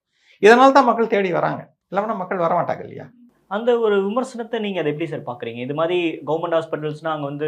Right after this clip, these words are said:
Speaker 2: குவாலிட்டி இருக்காது, அங்க வந்து எல்-, எப்பயுமே எல்லா டாக்டர்ஸ் அவைலபிளா இருக்க மாட்டாங்க அப்படின்ற மாதிரியான விமர்சனங்கள்லாம் நீங்க அதை எப்படி பாக்குறீங்க?
Speaker 1: இன்றைக்கும் நான் சொல்றேன், நான் பிரைவேட் ஹாஸ்பிட்டல்லையும் ஒர்க் பண்ணியிருக்கேன், கவர்மெண்ட் ஹாஸ்பிட்டல்லையும் ஒர்க் பண்ணியிருக்கேன். கவர்மெண்ட் ஹாஸ்பிட்டல் உங்களுக்கு ட்வென்டி ஃபோர் ஹவர்ஸ் கேர் வேணும்னா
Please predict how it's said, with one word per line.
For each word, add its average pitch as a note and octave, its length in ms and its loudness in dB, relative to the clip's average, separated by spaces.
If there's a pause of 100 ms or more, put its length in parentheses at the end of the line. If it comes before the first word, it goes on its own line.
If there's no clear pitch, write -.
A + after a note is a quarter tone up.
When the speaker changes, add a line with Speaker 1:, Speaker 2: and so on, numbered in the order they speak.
(140)
Speaker 2:
குவாலிட்டி D3+ 240 -2
இருக்காது, C#3 460 0 (400)
அங்க C#3+ 160 -8
வந்து D3 200 -2 (400)
எல்-, C#3+ 220 -6
எப்பயுமே D3+ 540 -4
எல்லா D3 200 0
டாக்டர்ஸ் D3 340 0
அவைலபிளா C#3 340 0
இருக்க D3 220 -4
மாட்டாங்க C3 360 -4
அப்படின்ற F#3+ 340 -2
மாதிரியான F#3 420 -2
விமர்சனங்கள்லாம் E3+ 760 -6
நீங்க A#3 160 -6
அதை F3 140 -2
எப்படி D#3+ 200 -4 (200)
பாக்குறீங்க? - 320 -12
Speaker 1:
இன்றைக்கும் F3+ 420 -4
நான் A#2+ 240 -8
சொல்றேன், A#2 320 -14 (220)
நான் C#3 220 -4
பிரைவேட் F3+ 300 4
ஹாஸ்பிட்டல்லையும் F#3+ 380 0
ஒர்க் - 160 -10
பண்ணியிருக்கேன், - 420 -16 (220)
கவர்மெண்ட் C3 280 0
ஹாஸ்பிட்டல்லையும் A3 400 -8
ஒர்க் - 140 -16
பண்ணியிருக்கேன். A2+ 420 -14
கவர்மெண்ட் A2+ 260 -12
ஹாஸ்பிட்டல் A#2+ 280 -18 (880)
உங்களுக்கு D#3+ 480 0
ட்வென்டி A#3 400 2
ஃபோர் G#3+ 340 6
ஹவர்ஸ் G3+ 300 0 (180)
கேர் E3+ 340 6
வேணும்னா C3+ 460 2